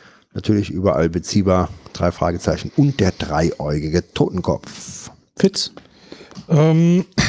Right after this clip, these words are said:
Speaker 3: ich tippe, fangen wir mal an mit einer Fernsehserie. Ähm, hab ich mit meiner Frau auf Netflix geguckt.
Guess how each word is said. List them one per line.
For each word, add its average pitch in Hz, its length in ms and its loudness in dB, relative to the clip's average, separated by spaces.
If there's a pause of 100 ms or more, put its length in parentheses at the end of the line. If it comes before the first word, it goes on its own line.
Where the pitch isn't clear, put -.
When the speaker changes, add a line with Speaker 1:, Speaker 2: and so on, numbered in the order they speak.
(140)
Speaker 3:
ich - 400 0
tippe, 110 680 0
fangen 151 260 -2
wir 160 40 2
mal 165 120 0
an 156 100 -2
mit 160 100 -2
einer 135 480 0
Fernsehserie. 123 920 0 (840)
Ähm, 117 680 2
hab 117 160 -4
ich - 220 -6
mit 113 160 0
meiner 104 200 0
Frau 120 320 0
auf - 140 -4
Netflix - 380 0
geguckt. - 580 -2